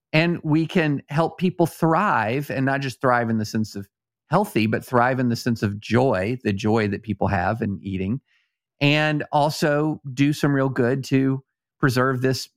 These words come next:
planet that we're on." And I just like that whole combination, the flourishing of people and the flourishing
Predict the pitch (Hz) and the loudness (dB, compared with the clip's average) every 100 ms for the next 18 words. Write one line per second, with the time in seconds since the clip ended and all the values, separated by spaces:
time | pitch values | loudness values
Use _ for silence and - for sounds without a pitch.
0 | _ - 143 196 254 - 110 110 104 87 | _ -4 0 0 0 -2 -2 2 2 2
1 | 90 101 - 143 135 - - 160 160 170 | 0 -4 0 0 0 -2 0 0 0 -4
2 | 147 139 151 - 135 - - 143 143 - | 0 0 0 -4 -12 -14 -4 -2 0 0
3 | 185 175 - 147 123 110 113 123 - 101 | 0 0 0 2 2 0 0 -2 -2 -2
4 | 98 - 123 127 156 - 143 127 - 123 | -2 -4 0 2 0 0 -2 -2 -2 -2
5 | - 117 - - 120 131 127 127 - 120 | 2 0 0 0 2 2 -2 -4 -2 0
6 | 117 113 113 110 | 0 -2 -4 -4